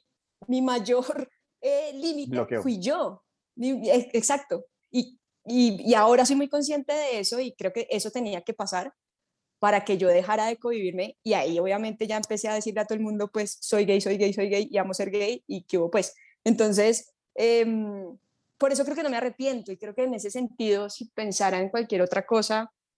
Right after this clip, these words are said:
Speaker 1: no me arrepiento de nada de lo que he hecho, ni tampoco de lo que no he hecho, porque de alguna manera, pues, me ha traído hasta donde estoy aquí y, y estoy feliz, soy una persona feliz.
Speaker 2: ¿Qué es para ti ser exitosa?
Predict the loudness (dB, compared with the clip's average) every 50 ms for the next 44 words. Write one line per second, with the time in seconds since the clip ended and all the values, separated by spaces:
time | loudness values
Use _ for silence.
0 | _ _ _ _ _ _ _ _ _ _ -8 -4 0 2 2 2 4 2 2 0
1 | -2 -4 -4 -2 0 -2 0 -2 -4 -4 -4 -2 -2 -2 -2 -2 -2 -2 -4 -4
2 | -4 -4 -4 -6 -8 -6 -6 -6 -4 -4 -6 -8 -12 -14 -14 _ _ _ _ _
3 | _ _ _ _ -4 -2 0 0 0 0 0 -2 0 0 -2 0 0 0 -2 -2
4 | -6 -6 -4 -4 -4 -6 -6 -8 -8 -8 -10 -10 -16 _ _ _ _ _ _ _
5 | _ _ _ _ _ -8 -6 -2 0 2 2 4 2 2 0 0 0 0 0 -2
6 | -4 -6 -8 -6 -4 -4 -2 -2 -2 -4 -4 -8 -8 -6 -6 -8 -8 -2 0 0
7 | 0 0 0 0 0 0 0 0 -4 -6 -4 -6 -6 -6 -8 _ _ _ -8 -8
8 | -4 -2 -2 2 2 4 6 6 4 4 0 -6 _ -6 -4 -2 -2 -2 -2 -2
9 | -2 -2 -2 -2 -2 -2 -4 -4 -6 -10 _ _ _ _ _ _ _ _ _ _
10 | _ _ _ _ _ _ _ _ _ _ _ _ _ _ _ _ _ -2 -2 -2
11 | 0 0 0 0 0 -2 -6 -6 -2 -2 -2 -2 -4 -8 _ _ -10 -8 -8 -10
12 | -10 -10 -12 -12 -12